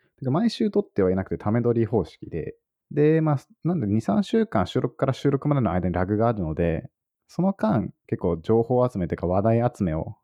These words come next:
なんか軽くしていれば、まあ、困ることはないかなっていう今のところの感じですね。結構Twitterとか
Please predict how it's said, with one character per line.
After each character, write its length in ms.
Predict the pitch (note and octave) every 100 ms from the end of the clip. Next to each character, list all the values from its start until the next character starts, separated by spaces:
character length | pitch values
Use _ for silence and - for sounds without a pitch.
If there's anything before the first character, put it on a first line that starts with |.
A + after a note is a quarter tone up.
| _ -
な 60 |
ん 40 | G2+
か 60 |
軽 260 | - G#2+ G2+
く 140 | -
し 120 | G2+ -
て 120 | A2+
い 60 |
れ 120 | A#2 A#2+
ば、 380 | A#2 A#2 C3+ _ _ _ -
ま 340 | F3+ C#3 D#2+
あ、 20 | - _ _ _ _
困 200 | - A#2+
る 80 | C3
こ 120 | -
と 120 | F#2 F2
は 260 | E2 - _ -
な 100 | G#2+
い 60 |
か 120 | - F2
な 120 | F2
っ 120 | -
て 80 | D#2
い 40 |
う 20 |
今 180 | D#2+ E2
の 100 | D#2+
と 120 | D#2+
こ 120 | - D#2
ろ 120 | D2+
の 200 | D2 - _ _ _ _
感 340 | - F2+ F2 E2
じ 220 | E2+ -
で 100 | F2+
す 180 | - F2
ね。 220 | - -
結 160 | - -
構 280 | F#2 F2 _ _ -
Twitter 420 | A2+ G#2 B2+ A2+
と 120 | A2+
か 320 | - F2+ E2